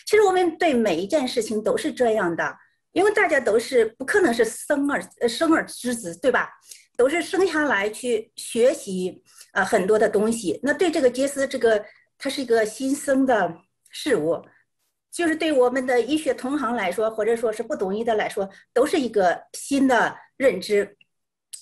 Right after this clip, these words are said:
刚开始的时候，我最早接触的，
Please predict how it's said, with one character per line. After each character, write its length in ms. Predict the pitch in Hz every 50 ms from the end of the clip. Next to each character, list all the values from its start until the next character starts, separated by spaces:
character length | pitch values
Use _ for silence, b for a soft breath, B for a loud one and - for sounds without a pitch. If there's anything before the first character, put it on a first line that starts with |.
| _ _
刚 200 | - - 320 330
开 100 | 330 349
始 140 | 349 339 381
的 120 | 330 330 277
时 160 | - - 226
候， 140 | 226 233 214
我 220 | 196 190 214 214
最 360 | 214 - - _ - 320 277
早 220 | 226 - 202 160 175
接 180 | - 254 240
触 240 | 226 233 - 240 226
的， 240 | 233 214 190 180